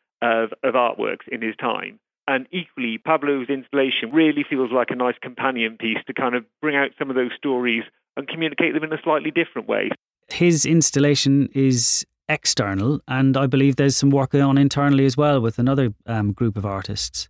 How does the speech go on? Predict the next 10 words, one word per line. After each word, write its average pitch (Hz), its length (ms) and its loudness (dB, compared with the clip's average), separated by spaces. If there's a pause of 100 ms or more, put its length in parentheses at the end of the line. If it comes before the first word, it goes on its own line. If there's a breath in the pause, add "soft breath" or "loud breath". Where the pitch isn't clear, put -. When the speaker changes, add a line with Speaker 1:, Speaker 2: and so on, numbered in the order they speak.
Speaker 1:
Within 175 280 -2
the 175 80 -2
house, 113 360 -4
there's 131 220 0
some 131 100 -4
amazing 139 580 -4
architectural 127 720 -6
and 123 100 -4
artistic 123 760 -4
features 104 440 -8